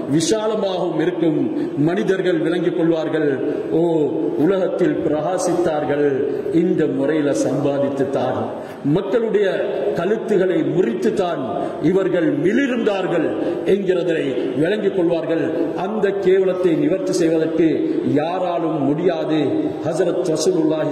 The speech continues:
ஸல்லல்லாஹு அலைஹி வஸல்லம் சொன்னார்கள், மக்கள் அந்த நேரம் பேசிக்கொள்வார்கள், "ஹாதிஹி கதரத்து ஃபுலான் இப்னு ஃபுலான், இது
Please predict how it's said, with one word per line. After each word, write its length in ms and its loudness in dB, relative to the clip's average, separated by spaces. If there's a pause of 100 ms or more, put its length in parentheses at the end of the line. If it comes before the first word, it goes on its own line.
(120)
ஸல்லல்லாஹு 240 0
அலைஹி 80 0 (120)
வஸல்லம் 300 0 (400)
சொன்னார்கள், 520 0
மக்கள் 320 0
அந்த 200 0
நேரம் 400 0 (320)
பேசிக்கொள்வார்கள், 840 2 (320)
"ஹாதிஹி 460 2
கதரத்து 600 2
ஃபுலான் 400 0
இப்னு 260 0 (100)
ஃபுலான், 640 -2
இது 380 2